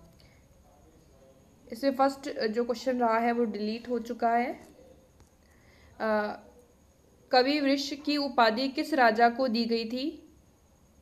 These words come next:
तो मुंज को दी गई थी। नेक्स्ट क्वेश्चन भी आपका डिलीट हो रखा है।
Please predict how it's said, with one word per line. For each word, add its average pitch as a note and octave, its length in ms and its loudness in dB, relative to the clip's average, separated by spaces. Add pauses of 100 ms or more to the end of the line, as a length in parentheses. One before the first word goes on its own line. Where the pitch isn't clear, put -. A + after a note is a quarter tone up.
(1160)
तो A#3+ 100 2
मुंज C4 440 2
को C#4+ 180 -2
दी B3+ 160 -2
गई B3+ 220 -2
थी। C#4 320 -4 (4000)
नेक्स्ट B3+ 280 2
क्वेश्चन C#4 340 -2
भी C#4 60 2
आपका C4 200 2
डिलीट B3 340 -2
हो C4+ 60 4
रखा B3 200 0
है। C4+ 260 0